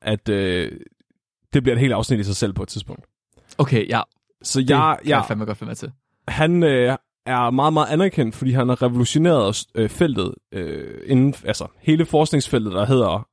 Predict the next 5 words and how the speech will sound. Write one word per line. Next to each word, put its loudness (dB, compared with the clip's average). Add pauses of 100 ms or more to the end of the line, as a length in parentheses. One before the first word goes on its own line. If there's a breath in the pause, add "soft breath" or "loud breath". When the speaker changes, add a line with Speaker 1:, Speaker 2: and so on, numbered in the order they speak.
Speaker 1:
øh, -8 (1200)
hvad -20
hedder -20
det, -18
adfærdsbiologi, -2